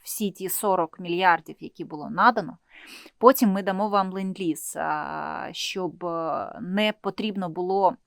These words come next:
багато віддавати, бо ленд-ліз то вже платно. Все то, що зараз дають, то безплатно.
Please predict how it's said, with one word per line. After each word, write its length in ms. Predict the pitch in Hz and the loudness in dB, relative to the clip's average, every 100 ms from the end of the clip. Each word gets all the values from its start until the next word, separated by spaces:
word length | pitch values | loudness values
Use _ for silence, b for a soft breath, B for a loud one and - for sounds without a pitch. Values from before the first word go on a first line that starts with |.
| _ _ - | _ _ -2
багато 400 | 175 208 214 196 | 2 4 4 2
віддавати, 600 | 175 175 185 170 147 - _ _ _ _ | -6 -2 2 2 0 -10 _ _ _ _
бо 160 | 170 190 | -2 2
ленд-ліз 440 | 202 196 214 240 | 4 4 2 0
то 140 | - 208 | 0 -4
вже 180 | - | -4
платно. 420 | 196 214 175 - - _ _ B B B B B _ _ | 0 6 6 4 -20 _ _ B B B B B _ _
Все 260 | - - 233 | 0 8 8
то, 180 | 226 233 | 8 4
що 200 | - 208 | 4 2
зараз 340 | 214 190 180 | 6 6 4
дають, 480 | 202 185 226 233 - - | -2 -2 -4 -10 -12 0
то 120 | 202 | 0
безплатно. 600 | 190 - 196 165 - | 0 -4 2 2 0